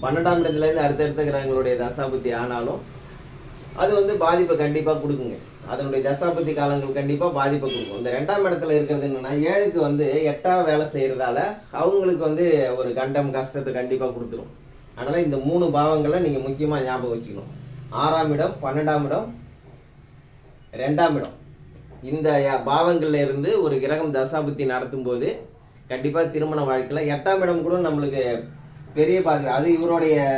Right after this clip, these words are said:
இது, அது லக்னத்தை அவ-, இவ-, இந்த எட்டாம் இடம் அப்படின்னும் போது அது லக்னத்துக்கு பாதிப்பு. அது வந்து ஏழாம் இடத்துக்கு ரெண்டுன்றதால பெருசா பெரிய அளவுல பாதிக்கும். ஏதாவது அவருக்கு கொஞ்சம் கஷ்டத்தை கொடுக்கும், அவ்வளவுதான்.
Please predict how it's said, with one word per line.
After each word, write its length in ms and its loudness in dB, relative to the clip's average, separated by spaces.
இது, 220 -4
அது 220 -2
லக்னத்தை 420 0
அவ-, 320 0
இவ-, 220 -4
இந்த 140 -4
எட்டாம் 260 0
இடம் 200 0
அப்படின்னும் 420 0
போது 220 -2
அது 180 -6
லக்னத்துக்கு 500 0
பாதிப்பு. 440 2
அது 220 0
வந்து 200 0
ஏழாம் 320 4
இடத்துக்கு 320 0
ரெண்டுன்றதால 560 -2
பெருசா 560 -2
பெரிய 340 2
அளவுல 560 2
பாதிக்கும். 380 -2
ஏதாவது 300 2
அவருக்கு 300 4
கொஞ்சம் 220 2
கஷ்டத்தை 440 -2
கொடுக்கும், 320 -6
அவ்வளவுதான். 500 -6